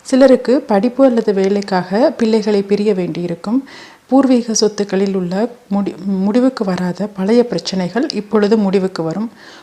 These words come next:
உடல் உஷ்ணம் சம்பந்தப்பட்ட நோய்கள், அசிடிட்டி, தசைப்பிடிப்புகள் போன்ற நோய்கள் ஏற்பட வாய்ப்பு உண்டு. அமிலம் மற்றும் காரத்தன்மை மிக்க உணவுகளை குறைப்பது நன்று. உடல் நலனில் அதிக அக்கறை எடுப்பது அவசியம்.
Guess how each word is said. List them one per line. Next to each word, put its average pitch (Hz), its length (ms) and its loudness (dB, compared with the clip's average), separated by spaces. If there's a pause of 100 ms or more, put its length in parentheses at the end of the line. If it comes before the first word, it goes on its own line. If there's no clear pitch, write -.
உடல் 262 360 4
உஷ்ணம் 233 280 0
சம்பந்தப்பட்ட 208 640 -2
நோய்கள், 175 600 -2
அசிடிட்டி, 247 520 0 (180)
தசைப்பிடிப்புகள் 214 880 -2
போன்ற 180 240 -4
நோய்கள் 185 360 -2
ஏற்பட 175 360 -4
வாய்ப்பு 170 400 -2
உண்டு. 170 420 -4 (420)
அமிலம் 302 400 4
மற்றும் 240 400 2
காரத்தன்மை 202 600 0
மிக்க 190 240 -4
உணவுகளை 185 600 -4
குறைப்பது 202 500 -2
நன்று. 170 460 -2 (400)
உடல் 202 280 2
நலனில் 196 440 0
அதிக 220 380 -2
அக்கறை 202 420 -2
எடுப்பது 180 440 -2
அவசியம். 180 520 -4